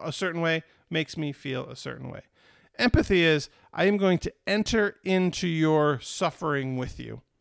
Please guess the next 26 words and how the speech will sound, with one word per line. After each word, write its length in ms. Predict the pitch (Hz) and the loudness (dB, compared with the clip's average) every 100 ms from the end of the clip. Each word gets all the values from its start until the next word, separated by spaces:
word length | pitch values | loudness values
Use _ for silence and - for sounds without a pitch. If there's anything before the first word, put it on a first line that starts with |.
| _ _ | _ _
right? 240 | 131 131 - - _ | -2 -2 -4 -20 _
"I 120 | 151 | 2
am 160 | 185 196 | 2 2
going 240 | 185 175 | 2 0
to 140 | - 151 | -2 -4
try 220 | - 156 | 0 2
and 180 | 151 131 | 2 -2
see 360 | - - 233 | -4 -2 0
this 360 | 220 208 190 - | 2 2 2 -2
from 240 | - 170 | -2 0
the 80 | 156 | 0
way 260 | 147 165 160 | 2 2 2
that 240 | 147 - | 0 0
you 140 | 170 160 | 0 0
see 220 | - 143 | 0 -2
this 260 | 139 131 | -2 -4
and 260 | - 160 151 | -6 -6 -6
feel 380 | - 240 240 233 | -6 0 2 4
this 200 | 208 - | 2 2
from 200 | 185 175 | -6 -4
the 80 | 165 | -2
way 120 | 156 | -2
that 200 | 147 - | -4 -2
you 140 | 208 | -4
feel 260 | 180 165 135 | -2 -2 -2
this 260 | 131 127 | -2 -6